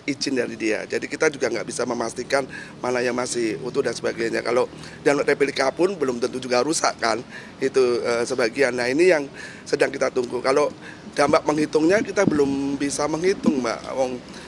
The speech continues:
kita juga baru, eh, eh, terus ide-, apa, sedang mempersiapkan identifikasi itu dan sebagainya. Nah, ini yang, yang setelah dapat izin dari puslapor, kita yang baru ti-, eh, tindak lanjuti untuk bisa masuk bersama-sama. Karena puslapor hanya,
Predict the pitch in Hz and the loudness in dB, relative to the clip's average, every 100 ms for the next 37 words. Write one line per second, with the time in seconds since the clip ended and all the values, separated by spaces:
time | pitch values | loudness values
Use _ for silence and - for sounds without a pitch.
0 | - - 143 165 143 139 135 127 127 120 | -12 -2 2 2 4 2 4 4 4 2
1 | - 127 123 120 - 135 127 143 151 143 | 0 -2 -2 -4 -2 0 0 0 -2 -2
2 | 135 123 - 156 170 - 160 139 135 143 | 0 0 2 4 4 0 -4 0 0 0
3 | 135 151 131 131 139 135 127 120 131 127 | -2 -2 -2 -2 -4 -4 -4 -6 -8 -6
4 | 123 123 135 127 123 113 120 107 117 117 | -6 -6 -8 -6 -6 -4 -8 -8 -8 -6
5 | 98 - - - - - 131 120 139 151 | -6 -10 -14 -16 -16 -4 0 2 2 2
6 | 139 131 - - - 135 135 139 139 135 | 2 -4 -10 -18 -8 -2 -2 0 -2 0
7 | 123 117 120 120 127 120 120 117 117 110 | -2 -4 -6 -2 0 2 -2 -4 -6 0
8 | 151 156 139 143 135 123 117 135 135 131 | 0 0 0 -2 0 -4 -2 -4 -4 -6
9 | 113 - 120 110 - 139 110 123 120 120 | -6 -4 -4 -4 -4 -2 -2 0 -2 -2
10 | 117 143 135 120 - - - - 139 131 | -4 -4 -2 -4 -4 -12 -20 -12 -4 -2
11 | 123 123 131 135 127 120 117 120 123 110 | -2 -4 -4 -4 -4 -4 -6 -6 -4 -2
12 | 139 165 143 127 143 175 127 127 | 0 0 -2 -2 0 0 -2 -2